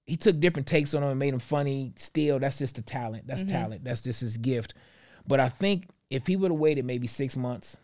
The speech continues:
Speaker 1: another news cycle or two, um, he probably would have had
Speaker 2: Yeah. I agree, 'cause
Speaker 1: Yeah,
Speaker 2: I
Speaker 1: more
Speaker 2: think
Speaker 1: material.
Speaker 2: that very first joke he made,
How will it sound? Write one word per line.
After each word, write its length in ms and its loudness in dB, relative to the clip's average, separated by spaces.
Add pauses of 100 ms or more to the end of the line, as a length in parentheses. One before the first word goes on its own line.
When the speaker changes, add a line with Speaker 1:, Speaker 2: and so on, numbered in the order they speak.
(380)
Speaker 1:
another 500 0 (720)
news 340 0
cycle 360 -2
or 80 -2
two, 320 0 (760)
um, 580 -6 (460)
he 100 -4
probably 320 2
would 200 -2
have 80 -4
had 340 -6 (180)
Speaker 2:
Yeah. 280 -6 (560)
I 160 4
agree, 340 2
'cause 80 4
Speaker 1:
Yeah, 260 10
Speaker 2:
I 40 8
Speaker 1:
more 180 8
Speaker 2:
think 60 6
Speaker 1:
material. 500 6 (220)
Speaker 2:
that 220 4
very 320 -2
first 480 -10 (220)
joke 360 2
he 180 -4
made, 600 -2